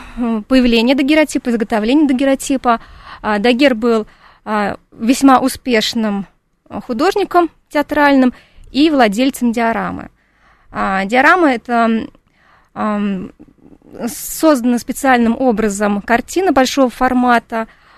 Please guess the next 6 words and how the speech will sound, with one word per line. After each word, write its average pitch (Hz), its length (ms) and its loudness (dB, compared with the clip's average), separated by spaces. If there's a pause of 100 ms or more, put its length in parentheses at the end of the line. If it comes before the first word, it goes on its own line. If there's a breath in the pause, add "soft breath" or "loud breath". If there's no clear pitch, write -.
(280 soft breath)
а, 208 560 -2
полупрозрачная 220 840 0
основа 311 400 2
у 320 40 6
нее 294 220 4
была, 247 260 -2